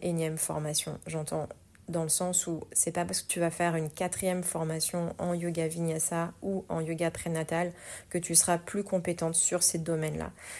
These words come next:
La formation continue, quand on est yogipreneur, elle passe aussi par d'autres domaines aujourd'hui pour avoir confiance en toi. Quand on est yogipreneur, on a besoin aussi d'avoir des compétences peut-être en gestion,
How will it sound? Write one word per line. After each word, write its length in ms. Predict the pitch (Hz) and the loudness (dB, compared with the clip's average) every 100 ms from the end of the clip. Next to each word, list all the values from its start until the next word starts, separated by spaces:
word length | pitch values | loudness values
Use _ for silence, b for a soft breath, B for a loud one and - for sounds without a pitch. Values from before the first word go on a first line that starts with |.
| B B - | B B -2
La 100 | 175 | 0
formation 540 | 170 196 202 208 226 220 | 4 4 6 6 4 0
continue, 520 | 190 190 185 185 208 | -2 -2 0 0 0
quand 300 | 208 175 175 | -2 -2 0
on 80 | 175 | 0
est 80 | |
yogipreneur, 680 | 180 185 185 185 170 165 175 - | 2 0 -2 -4 -2 0 0 0
elle 140 | 170 | -2
passe 260 | 180 180 180 | 0 0 2
aussi 240 | 175 214 | 2 2
par 300 | 202 170 170 | 0 -4 -2
d'autres 400 | 175 190 - 160 | -2 -2 -2 -2
domaines 360 | 160 156 156 160 | 0 0 0 -2
aujourd'hui 380 | 156 165 160 | -2 -2 -2
pour 240 | 170 - 165 | -4 -2 0
avoir 340 | 160 160 - | 0 0 -2
confiance 520 | - 180 170 165 160 170 | -4 -2 -2 0 2 2
en 80 | |
toi. 200 | 160 - - B B B | 0 -4 -6 B B B
Quand 220 | - 170 | -4 2
on 100 | 175 | 4
est 120 | 190 | 6
yogipreneur, 680 | 220 220 208 - 180 175 180 | 6 6 2 0 2 4 4
on 80 | 175 | 2
a 80 | 160 | 0
besoin 420 | 160 165 202 190 | 0 0 2 4
aussi 380 | 170 - 175 185 - | 4 4 4 -2 -2
d'avoir 560 | 170 165 160 160 170 - - | 0 0 0 0 -2 -4 -4
des 140 | 175 | -4
compétences 440 | 170 151 160 165 | -2 -4 -2 -4
peut-être 340 | - 165 160 - | -4 -4 -4 -6
en 60 | |
gestion, 560 | 156 190 185 - 196 | 0 2 2 2 0